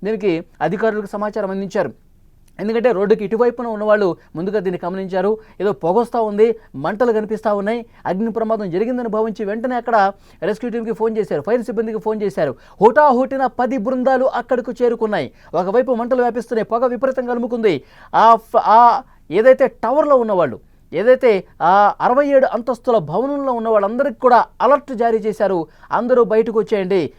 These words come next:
మీ సామాన్లు ఏమైనా ఉంటే ఆ సామాన్ల సంగతి తర్వాత చూదురు కానీ అందరూ కూడా ఒక్కసారిగా బయటకు వచ్చేయండి" అని చెప్పి అరవై ఏడు అంతస్తుల భవనంలో ఉన్నటువంటి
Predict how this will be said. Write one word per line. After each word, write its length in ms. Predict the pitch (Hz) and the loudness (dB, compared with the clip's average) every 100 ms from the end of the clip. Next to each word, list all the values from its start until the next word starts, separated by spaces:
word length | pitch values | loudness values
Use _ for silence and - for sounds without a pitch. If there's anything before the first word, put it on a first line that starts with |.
| - | -8
మీ 160 | 196 233 | -6 -2
సామాన్లు 440 | 202 226 269 254 | -2 -2 -2 -4
ఏమైనా 200 | 233 226 | -2 0
ఉంటే 380 | 220 233 208 156 - 156 | 0 2 2 0 -4 -2
ఆ 80 | |
సామాన్ల 360 | 180 185 226 247 | 0 0 -2 -4
సంగతి 360 | 220 226 220 196 | -6 -4 -4 -4
తర్వాత 420 | - 247 285 233 | -2 4 4 2
చూదురు 280 | 214 208 220 | -6 -4 0
కానీ 280 | 214 185 - - | 0 -2 -6 -4
అందరూ 280 | 165 254 277 | -4 -2 0
కూడా 140 | 262 | 0
ఒక్కసారిగా 460 | 226 226 233 247 226 | 0 -4 -4 -2 0
బయటకు 420 | 151 208 240 226 | 0 0 0 -2
వచ్చేయండి" 300 | 220 220 202 | -4 -4 -6
అని 80 | 196 | -6
చెప్పి 340 | 190 196 156 - - _ - | -4 -2 -4 -6 -20 _ -4
అరవై 260 | 170 208 | 0 2
ఏడు 160 | 214 196 | 2 2
అంతస్తుల 440 | 190 202 - 214 | -2 -8 -8 -4
భవనంలో 500 | 175 143 196 233 226 | -2 -2 -2 -2 -2
ఉన్నటువంటి 520 | 208 202 202 190 180 | -2 -2 -4 0 0